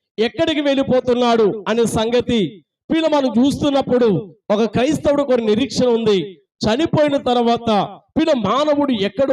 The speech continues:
ఉంటాడు? క్రీస్తునందు మృతులైన వారు ధన్యులు అంటున్నాడు. ఈ ధన్యులైన వారందరూ కూడా ఎక్కడ ఉంటారని ఆలోచన చేస్తే ప్రభు మధ్యాకాశానికి వచ్చిన తర్వాత ప్రియుల మృతులైన వారు లేపబడతారని,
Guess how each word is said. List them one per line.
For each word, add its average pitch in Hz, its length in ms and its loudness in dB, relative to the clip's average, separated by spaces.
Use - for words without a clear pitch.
ఉంటాడు? 240 380 0
క్రీస్తునందు 285 720 0
మృతులైన 254 540 0
వారు 214 240 2
ధన్యులు 240 340 0
అంటున్నాడు. 220 400 0
ఈ - 20 2
ధన్యులైన 302 480 0
వారందరూ 233 440 0
కూడా 214 180 2
ఎక్కడ 247 200 0
ఉంటారని 233 600 0
ఆలోచన 240 320 0
చేస్తే 214 280 0
ప్రభు 269 260 2
మధ్యాకాశానికి 233 880 0
వచ్చిన 262 240 -2
తర్వాత 208 400 0
ప్రియుల 330 200 2
మృతులైన 269 760 2
వారు 226 140 2
లేపబడతారని, 220 720 0